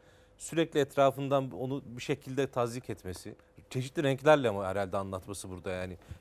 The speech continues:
E, anlatırken hem ondan gözüküyor buradaki vezir, hem de onlara çeşitli renkler de gösteriyor bir taraftan. Şimşekten bahsediyor. Bu durumda aldatılmak kolay, yani aldanmak daha doğrusu kolay ama doğru yolda olmak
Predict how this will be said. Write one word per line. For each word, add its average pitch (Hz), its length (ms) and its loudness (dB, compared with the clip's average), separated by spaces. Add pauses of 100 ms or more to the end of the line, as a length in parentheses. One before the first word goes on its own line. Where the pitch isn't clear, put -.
E, 101 120 -4
anlatırken 117 540 0
hem 170 140 2
ondan 151 340 2
gözüküyor 110 440 -2
buradaki 113 360 -4
vezir, 110 340 -4 (220)
hem 151 180 -2
de 160 40 4
onlara 170 280 2
çeşitli - 340 -8
renkler 151 380 4
de 117 60 2
gösteriyor 92 480 -4
bir 90 40 -12
taraftan. 104 480 -4 (260)
Şimşekten 123 560 -4
bahsediyor. 98 440 -6 (320)
Bu 190 100 -4
durumda 226 440 4 (320)
aldatılmak 185 680 4
kolay, 175 340 6 (840)
yani 110 280 0
aldanmak 160 600 6
daha 123 200 6
doğrusu 104 320 -4
kolay 139 340 2 (260)
ama 160 240 2
doğru 156 240 10
yolda 131 280 6
olmak 107 320 -2